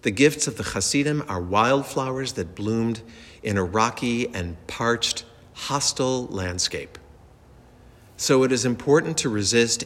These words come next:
any schmaltzy, fiddler-style nostalgia for Jewish life as it was once lived in the Ukraine. But it is also right to notice how that land is imprinted on us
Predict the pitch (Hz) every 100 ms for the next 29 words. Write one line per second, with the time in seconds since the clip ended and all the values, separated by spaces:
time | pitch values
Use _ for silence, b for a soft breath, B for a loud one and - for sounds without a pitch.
0 | - 104 101 - - 107 110 101 - 101
1 | 95 98 - 135 127 117 104 - - 101
2 | 98 98 95 95 - 107 107 98 82 73
3 | - B B B B 117 101 107 113 98
4 | - 104 92 92 98 95 107 95 92 95
5 | 92 - 95 90 87 - - 92 85 85
6 | - 101 90 80 80 B B B B B
7 | B B B - - 123 127 123 117 -
8 | 160 185 - 127 107 123 127 - 95 92
9 | 120 110 69 - - - B B B B
10 | B - - - - 156 143 123 113 101
11 | 90 80 71 - B B B B 120 110
12 | - 104 98 143 139 127 113 - 98 98
13 | 95 87 - -